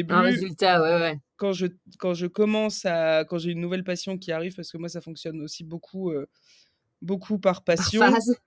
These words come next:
Speaker 2: Ouais, non, mais c'est un truc de fou.
Speaker 1: <laughs>
Speaker 2: Je vais, je vais faire des choses,
Speaker 1: Mais
Speaker 2: euh,
Speaker 1: tant mieux!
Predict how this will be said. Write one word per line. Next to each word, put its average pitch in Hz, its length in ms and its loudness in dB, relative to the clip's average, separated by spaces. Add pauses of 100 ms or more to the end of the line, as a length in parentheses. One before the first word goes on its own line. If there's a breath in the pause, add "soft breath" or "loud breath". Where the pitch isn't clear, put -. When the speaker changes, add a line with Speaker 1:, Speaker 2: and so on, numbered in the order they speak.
(260)
Speaker 2:
Ouais, 190 240 12
non, 175 120 2
mais 156 100 -2
c'est 165 140 -4
un 156 120 -2
truc 165 160 -10
de 160 100 -2
fou. 214 320 -2
Speaker 1:
<laughs> - 20 -2
Speaker 2:
Je 160 140 -10
vais, 160 600 -2
je 160 120 -10
vais 165 60 -6
faire 180 240 0
des 175 120 -4
choses, 185 360 -6 (100)
Speaker 1:
Mais 185 120 6
Speaker 2:
euh, - 0 -
Speaker 1:
tant 220 160 6
mieux! 285 60 10